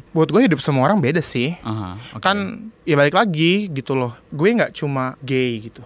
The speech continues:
Speaker 2: Hmm.
Speaker 1: Gue juga orang Batak. Gue juga orang yang besar di keluarga yang working class. Gue juga orang yang besar dengan ajaran agama Kristen misalkan.
Speaker 2: Hmm.
Speaker 1: Gue juga orang yang tinggal di Bekasi. Terus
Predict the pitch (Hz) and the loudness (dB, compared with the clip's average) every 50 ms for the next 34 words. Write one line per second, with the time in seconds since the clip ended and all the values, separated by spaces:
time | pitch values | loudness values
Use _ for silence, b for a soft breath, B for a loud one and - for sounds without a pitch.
0 | - _ - 110 110 107 104 160 170 147 135 131 127 135 127 - - 131 117 120 | -18 _ -6 -4 -4 -2 -2 -2 -2 -2 -4 -4 -2 -4 -4 -4 -6 -10 -8 -8
1 | 117 117 120 123 - - - 123 117 - - - 131 120 110 - - 160 160 143 | -8 -10 -10 -12 -10 -6 -2 -2 -2 -2 -2 0 0 0 0 -2 -4 -6 -4 -4
2 | 151 143 139 143 113 127 123 131 139 151 139 127 123 120 120 117 - - 143 143 | -4 -4 -2 -2 0 0 0 0 0 -2 -4 -4 -4 -6 -8 -4 -2 -2 0 0
3 | 139 135 127 - 127 123 117 120 120 131 135 135 127 117 117 113 113 - - - | -2 -6 -6 -4 -4 -2 -2 -2 -2 -2 -2 -2 -2 -4 -6 -6 -8 -8 -8 -8
4 | - 135 127 117 - 127 123 117 113 - - - - - - 147 151 160 147 147 | -8 -8 -8 -6 -2 -2 0 0 -2 -4 -8 -10 -10 -10 -4 -2 -2 0 0 -2
5 | 143 139 139 135 - - - 131 131 135 147 151 139 127 123 123 - 147 139 - | -2 -2 -2 -2 -4 -4 -2 0 0 0 0 0 -2 -4 -6 -6 -4 -4 -4 -2
6 | 143 135 127 123 120 117 - - 131 123 127 123 123 120 123 123 123 123 123 127 | -4 -4 -4 -6 -8 -10 -10 -8 -6 -2 -2 0 0 0 0 0 0 0 0 -2
7 | - - 135 127 - - - 123 120 120 113 - 123 117 117 - - 117 131 139 | -2 -2 -4 -4 -2 -2 -2 0 0 -2 -2 -4 -6 -6 -6 -8 -10 -12 -12 -10
8 | - 123 113 104 98 104 107 - 160 175 147 147 131 143 139 127 123 131 143 143 | -8 -8 -6 -6 -8 -10 -4 -2 -2 0 0 0 0 0 0 0 0 -2 -2 -4
9 | 135 127 - 135 131 131 131 135 131 131 127 127 - - 117 117 113 - - - | -6 -6 -6 -4 -2 -2 0 0 0 -2 -4 -4 -2 -2 -2 -2 -2 -4 -4 -4
10 | 120 117 147 - - 170 165 - - - - | -4 -6 -6 -8 -8 -6 -6 -6 -8 -10 -12